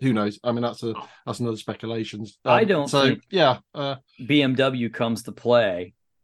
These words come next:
Speaker 2: until the new regs are settled for twenty twenty-six.
Speaker 1: And that might be what Dorna are holding
Speaker 2: And
Speaker 1: out
Speaker 2: they
Speaker 1: for.
Speaker 2: might, well,
Speaker 1: Yeah.
Speaker 2: if, if Dorna knows and they have that conversation with them, they, "Look, hey, we need to know what you're gonna do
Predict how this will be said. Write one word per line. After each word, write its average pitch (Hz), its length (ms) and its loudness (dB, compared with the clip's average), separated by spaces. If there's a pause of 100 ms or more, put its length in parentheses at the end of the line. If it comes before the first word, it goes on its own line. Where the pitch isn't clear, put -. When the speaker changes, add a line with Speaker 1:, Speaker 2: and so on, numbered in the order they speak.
(140)
Speaker 2:
until 120 640 0
the 123 100 -2
new 123 280 2
regs 120 320 4
are 101 80 -4
settled 101 380 -6 (260)
for 101 100 -12
twenty 107 240 -4
twenty-six. 95 580 -8 (960)
Speaker 1:
And 170 120 6
that 196 100 6
might 170 160 8
be 139 80 6
what 139 160 6
Dorna 135 240 4
are 131 60 4
holding 139 200 6
Speaker 2:
And 170 100 6
Speaker 1:
out 180 100 2
Speaker 2:
they 180 100 6
Speaker 1:
for. 156 80 4
Speaker 2:
might, 165 160 0
well, 151 160 6
Speaker 1:
Yeah. 147 140 4
Speaker 2:
if, 143 80 -6
if 104 200 -6
Dorna 185 320 4
knows 117 420 2
and 110 100 -4
they 113 100 0
have 117 160 2
that 110 180 0
conversation 107 720 -2
with 92 120 -12
them, 95 160 -8
they, 95 100 -10
"Look, 107 380 -2
hey, 104 160 -2
we 123 180 0
need 165 160 -2
to 127 80 0
know 120 160 4
what 110 160 -2
you're 113 160 -4
gonna 104 140 -6
do 98 580 -8